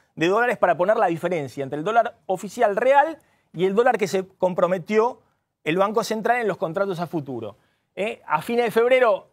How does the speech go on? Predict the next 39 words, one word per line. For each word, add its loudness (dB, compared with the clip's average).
el -2
dólar 4
estuvo 2
a -4
quince -2
con 0
setenta 2
y -4
el 0
contrato 2
era 2
con -2
diez -2
con -2
cincuenta -4
y -10
cinco, -2
el -2
Banco 0
Central 0
tuvo 0
que -2
poner 0
ocho 0
mil -2
quinientos -2
millones -4
de 0
dólares, 0
la 2
diferencia 0
que -2
embolsaron 0
las 0
empresas -4
y, -8
eh, -6
los -2
bancos. -4